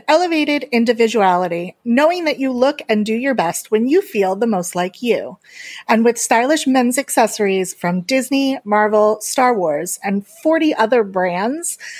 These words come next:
there's no end to the ways you can celebrate your fandom in style.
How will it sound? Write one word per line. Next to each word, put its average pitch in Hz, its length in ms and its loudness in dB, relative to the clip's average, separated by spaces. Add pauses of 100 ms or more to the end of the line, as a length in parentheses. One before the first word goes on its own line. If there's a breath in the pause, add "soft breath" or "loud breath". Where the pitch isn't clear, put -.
(180 loud breath)
there's 262 280 2
no 277 340 2
end 233 360 2
to 240 100 0
the 220 100 2
ways 190 360 -2
you 302 120 0
can 294 140 -6
celebrate 233 540 0
your 208 120 -2
fandom 202 520 -2
in 214 140 -6
style. - 560 -12